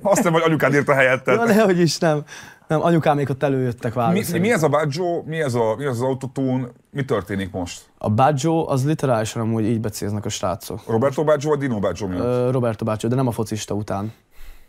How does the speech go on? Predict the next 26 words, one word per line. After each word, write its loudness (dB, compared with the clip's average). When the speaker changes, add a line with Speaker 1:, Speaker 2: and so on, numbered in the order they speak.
Speaker 1:
Volt -2
másik -4
Roberto 0
Baggio -2
is? -8
Speaker 2:
Képzeld 0
el, -2
van -2
egy -6
focista -8
geci. -10
Speaker 1:
Hogy 0
a 2
focistát -2
vágom 0
csak? -4
Speaker 2:
Ja, 0
hát -4
az -4
én -2
vagyok -2
a -2
Roberto -2
Baggio -2
másik. -6
Speaker 1:
Á! 4